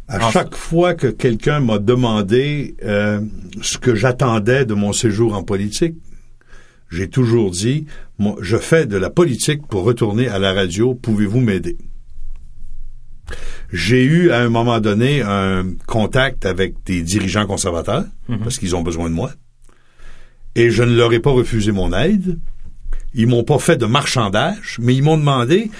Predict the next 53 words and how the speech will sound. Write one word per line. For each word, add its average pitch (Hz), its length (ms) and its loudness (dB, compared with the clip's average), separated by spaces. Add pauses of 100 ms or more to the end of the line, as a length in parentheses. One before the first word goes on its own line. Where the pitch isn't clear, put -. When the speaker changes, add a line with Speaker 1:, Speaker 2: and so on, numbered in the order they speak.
(160)
Speaker 1:
quelles 147 140 2
sont 208 120 4
les 175 140 4
choses 196 320 2
qui - 120 -6
t'apparaissent 131 480 2
importantes 139 600 0
à 98 120 2
Ottawa. 107 440 0
J'ai 87 180 -6
dit, 85 60 -2
mais 90 160 -2
il 95 40 -6
y 98 60 -2
a 85 60 0
deux 123 180 4
choses 156 260 0
qui - 80 -4
m'apparaissent 101 380 0
importantes 95 460 -4
à 85 80 -2
Ottawa. 78 400 -4 (560)
D'abord, 90 320 2
je 82 120 -2
veux 117 120 6
travailler 101 560 2
dans 95 240 -2
un 92 60 -2
comité 90 360 -2
parlementaire 92 640 0
et 151 60 2
les 107 220 0
indépendants 101 500 0
sont 107 160 -2
pas 120 140 2
invités 110 500 2
à 98 100 2
être 98 140 -2
membres 123 440 2
des 87 120 -2
comités 95 380 0
parlementaires, 92 520 0
ils 180 100 0
sont 147 160 0
juste 185 220 2
invités 156 420 2
à 127 100 0
assister 160 640 0
et 180 140 -6
à 98 80 -6
participer - 600 -6
de 147 100 -2
loin. 95 280 -2